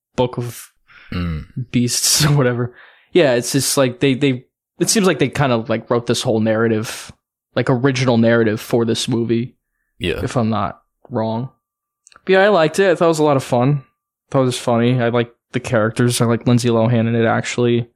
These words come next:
Speaker 1: a lot of, like, actors that are kind of big now that I don't think they were, have that, like, the status they do now, like, at the time.
Speaker 2: Mm.
Speaker 1: Like, I don't know how famous, like, like, Amanda Seyfried were, or, like, Lizzie Kaplan.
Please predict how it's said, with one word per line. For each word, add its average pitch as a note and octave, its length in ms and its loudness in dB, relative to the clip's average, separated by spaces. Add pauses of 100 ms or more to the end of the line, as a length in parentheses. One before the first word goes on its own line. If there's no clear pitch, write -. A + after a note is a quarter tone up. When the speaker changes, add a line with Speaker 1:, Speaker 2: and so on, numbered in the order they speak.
(580)
Speaker 1:
a C#3 80 0
lot D3 180 4
of, D3 40 4
like, C#3 340 0
actors C#3 420 -2
that C3+ 120 2
are B2+ 80 2
kind C#3+ 240 0
of B2+ 100 0
big A#2+ 220 2
now B2 300 2
that A#2+ 240 0
I C#3 80 0
don't B2 140 0
think A#2+ 180 -2
they B2 80 2
were, A2 340 -2 (460)
have B2 160 -2
that, A#2 160 0
like, G#2 260 -4 (240)
the C3+ 80 0
status A#2+ 500 0
they C3+ 80 2
do B2+ 200 2
now, C3+ 340 0
like, A#2 140 -2
at B2 120 -2
the C3 80 -4
time. C3+ 420 0
Speaker 2:
Mm. - 20 -2
Speaker 1:
Like, A2+ 140 -4
I A#2 60 2
don't C3+ 120 2
know C3 120 2
how B2 360 -4
famous, B2 440 0
like, A2 220 -4 (560)
like, A#2+ 120 0
Amanda A#2+ 320 2
Seyfried A#2 560 -2
were, G#2 340 0
or, A2 80 -2
like, A2 200 -4 (160)
Lizzie B2+ 280 0
Kaplan. A#2+ 720 -2